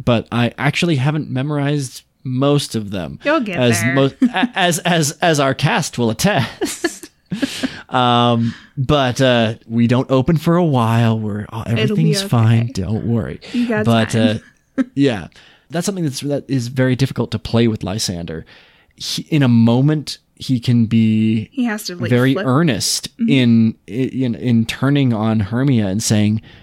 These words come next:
Speaker 1: "No, I don't love you. I didn't love you. I was wrong.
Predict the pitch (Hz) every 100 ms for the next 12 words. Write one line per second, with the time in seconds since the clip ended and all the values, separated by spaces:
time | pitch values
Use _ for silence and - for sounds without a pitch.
0 | - _ - 104 123 98 85 104 - 113
1 | - 117 110 113 113 92 - 117 113 -
2 | 107 104 104 73 87 69 - - 110 110
3 | 107 107